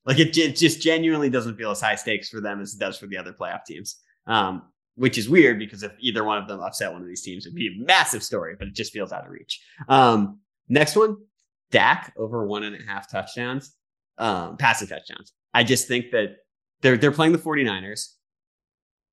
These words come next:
We know the forty-niners are, are going to score,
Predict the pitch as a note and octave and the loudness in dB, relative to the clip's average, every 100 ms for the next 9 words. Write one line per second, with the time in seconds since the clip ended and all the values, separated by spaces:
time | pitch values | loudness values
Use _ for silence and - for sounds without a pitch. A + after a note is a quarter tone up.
0 | _ _ _ _ _ _ - G#2+ A2+ A2 | _ _ _ _ _ _ -10 0 2 4
1 | A2+ A#2 A2+ A2 G#2+ G2+ G2+ G2+ G2+ F2+ | 4 2 -4 -6 -4 -4 -4 -6 -10 -14
2 | - G2+ G2+ G2+ G2 G2+ G#2 - G2 F2+ | -6 -4 -2 -2 -4 -6 -8 -10 -6 -6
3 | G2 - | -6 -10